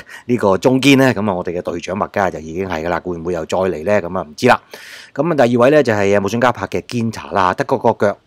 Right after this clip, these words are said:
防守好啦，呃，傳送呢又準成啊，亦都有遠射啊，都係比較全面嘅一位啊中堅球員嚟嘅。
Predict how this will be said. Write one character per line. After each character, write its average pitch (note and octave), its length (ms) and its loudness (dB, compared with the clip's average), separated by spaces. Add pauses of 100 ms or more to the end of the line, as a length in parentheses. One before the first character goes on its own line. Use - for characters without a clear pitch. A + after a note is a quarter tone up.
防 E2 260 -8
守 A2+ 160 0
好 G#2+ 140 -2
啦， A2+ 260 0 (420)
呃， D#2+ 440 -6 (460)
傳 F2 520 -8
送 G#2+ 260 -2
呢 A#2+ 120 0
又 E2 160 -4
準 A2 260 -8
成 - 200 -6
啊， G#2+ 180 0
亦 A2 80 -8 (100)
都 G#3 220 8
有 F#2+ 180 2
遠 F2 180 -8
射 E2+ 220 -8
啊， G2 200 0
都 A2+ 140 -4
係 F2+ 180 -4
比 F2 180 -8
較 F2 240 -2 (160)
全 G#2+ 260 -4
面 A2+ 220 -2
嘅 A#2+ 120 0
一 C#3 40 4
位 A2+ 320 0
啊 F#2+ 240 -4
中 G#2+ 180 -10
堅 G2+ 140 -10
球 D#2 180 -12
員 D#2 160 -16
嚟 D#2 100 -20
嘅。 F#2+ 140 -8